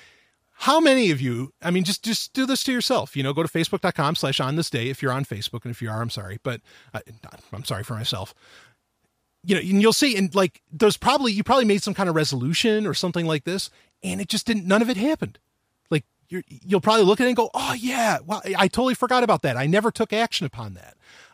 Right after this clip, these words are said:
Um, I mean, I, this, I can see this all the time where there's things where there's thoughts that I had that are relevant to things that I should be talking about, or that I'd be talking about now that I just don't, I, like, absolutely do not cross my mind in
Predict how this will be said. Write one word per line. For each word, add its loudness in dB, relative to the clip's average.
Um, 0
I -2
mean, 4
I, 2
this, 0
I 4
can 2
see 0
this 2
all 4
the -2
time 0
where 0
there's 0
things 0
where 0
there's -2
thoughts 0
that 2
I 4
had 2
that 6
are 6
relevant 4
to -6
things -2
that 2
I 2
should -4
be -2
talking 0
about, -2
or 4
that 4
I'd 2
be -4
talking 0
about 2
now 0
that 6
I 6
just -4
don't, 4
I, -2
like, -4
absolutely 4
do -4
not 2
cross 2
my -2
mind -4
in -14